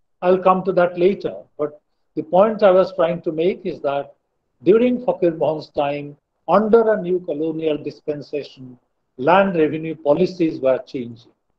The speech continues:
And land was becoming a commodity, a sellable commodity. And all this was happening because the colonial state was trying to maximize its revenue.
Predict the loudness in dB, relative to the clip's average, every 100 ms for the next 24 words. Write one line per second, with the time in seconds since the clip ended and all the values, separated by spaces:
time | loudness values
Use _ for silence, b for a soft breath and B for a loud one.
0 | _ _ _ _ _ _ _ _ -2 -2
1 | 2 2 2 2 2 2 0 -6 -6 -6
2 | -2 -4 0 2 4 2 -2 -12 _ _
3 | _ _ -10 -10 0 4 4 2 -2 -2
4 | 0 0 -2 -12 _ _ _ _ _ _
5 | _ _ _ 0 4 4 4 -2 -8 -8
6 | -8 -8 -6 -6 -8 -20 -18 -20 _ _
7 | _ _ _ _ -4 0 4 6 4 0
8 | _ _ _ _ -18 -2 2 4 2 2
9 | 0 0 -2 0 0 0 0 2 0 0
10 | -2 -4 0 -2 -2 -4 2 2 2 -2
11 | -6 -4 -4 -4 -10 -16